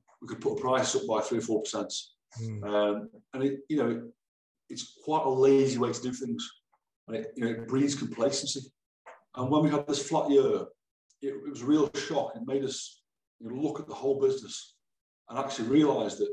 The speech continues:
Speaker 1: you know, you know, us putting our price up every year, you know, wasn't, wasn't the right thing to do.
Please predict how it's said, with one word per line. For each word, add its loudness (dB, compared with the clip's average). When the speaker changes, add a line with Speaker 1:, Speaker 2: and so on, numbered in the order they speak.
Speaker 1:
you -12
know, -10
you -6
know, 0
us -6
putting -6
our -2
price 0
up -8
every -8
year, -2
you -8
know, 2
wasn't, -4
wasn't -8
the -6
right 2
thing -10
to -14
do. 0